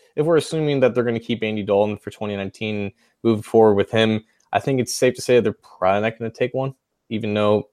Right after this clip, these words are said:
they might consider a Haskins or a Daniel Jones if he's there. But then you're thinking, "Okay, that's, that's eight non-quarterbacks that are gonna be taken." There's more than eight elite prospects in this draft class, in my opinion, in terms of athleticism, in terms of production, in terms of tape.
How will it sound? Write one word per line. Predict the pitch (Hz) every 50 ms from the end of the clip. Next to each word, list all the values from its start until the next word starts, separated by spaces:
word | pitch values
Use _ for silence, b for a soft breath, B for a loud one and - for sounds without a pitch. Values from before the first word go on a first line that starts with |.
| _ _
they | - 113 107 101 -
might | - 98 98 104 101
consider | - 110 - - 110 107 107 107 101
a | - - 95
Haskins | - 101 101 101 - - 110 101 -
or | 98 95
a | 92
Daniel | 95 104 101 101 101
Jones | 92 98 98 104 101 -
if | 101 -
he's | 92 92 98
there. | 95 101 104 107 110 110 b b b b b b b b _
But | - 113 113
then | 135 143
you're | 147 139
thinking, | - 143 131 123
"Okay, | 117 - 120 107
that's, | 107 107 107 - -
that's | - 117 110 101 - -
eight | 127 135 127 131 _ _ _ _ _
non-quarterbacks | - 117 117 117 120 113 - - 120 110 107 101 104 101 - -
that | - 104
are | 98
gonna | 101 101
be | 98 98
taken." | - - 107 104 101 104 101 101 - _ _ _
There's | - 175 165 139 - _ _ _ _ _
more | - 143 143 147 147 147
than | 131 127 117 110
eight | - 120 120 120 117 -
elite | - 110 104 98 110 107 - -
prospects | - - 101 98 - - - 87 - -
in | 80 -
this | 104 -
draft | 92 95 98 -
class, | - - 85 90 - -
in | 87
my | 90 85
opinion, | 80 - - 90 95 92 87
in | 87
terms | - 101 98 90 -
of | 85 80
athleticism, | 87 85 - - 110 113 110 107 - - 107 110 104
in | 98 95
terms | - - 101 95 -
of | -
production, | _ _ - 95 95 95 95 - - 98
in | 90
terms | 82 - 92 90 -
of | - -
tape. | - - 95 78 -